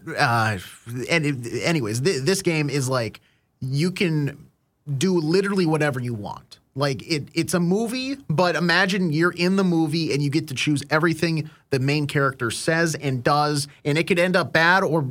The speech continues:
or super well, depending on, you know, your moral compass and whatnot.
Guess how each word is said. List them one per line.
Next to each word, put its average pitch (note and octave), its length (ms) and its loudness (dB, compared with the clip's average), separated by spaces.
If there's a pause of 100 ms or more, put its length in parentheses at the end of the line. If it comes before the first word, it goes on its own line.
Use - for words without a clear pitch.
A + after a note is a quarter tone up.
or E3 240 2
super F#3+ 420 0
well, D#3+ 280 2
depending D#3+ 340 0
on, D#3 120 2
you C#3+ 60 2
know, C#3 140 2
your C#3 160 0
moral C#3+ 460 0
compass C#3+ 480 0
and C3+ 100 0
whatnot. B2+ 460 0